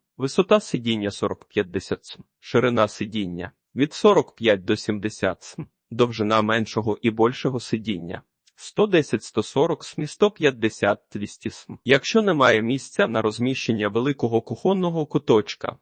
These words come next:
можна звернутися до тих виробників, які працюють з індивідуальними замовленнями. Тоді меблі робиться за розмірами замовника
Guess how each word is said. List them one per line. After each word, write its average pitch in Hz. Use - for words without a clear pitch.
можна 180
звернутися 113
до 104
тих -
виробників, 101
які 143
працюють 117
з -
індивідуальними 107
замовленнями. 131
Тоді 113
меблі 107
робиться 156
за 110
розмірами 139
замовника 117